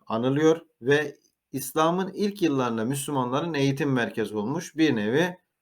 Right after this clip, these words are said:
Müslümanların karargahı olmuştur. Arkadaşlar,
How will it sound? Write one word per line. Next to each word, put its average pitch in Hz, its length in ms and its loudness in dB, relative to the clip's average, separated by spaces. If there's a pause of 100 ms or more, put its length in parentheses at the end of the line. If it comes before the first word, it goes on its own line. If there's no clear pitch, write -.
Müslümanların 127 800 -2 (200)
karargahı 110 560 2
olmuştur. 110 580 -2 (2000)
Arkadaşlar, 196 640 4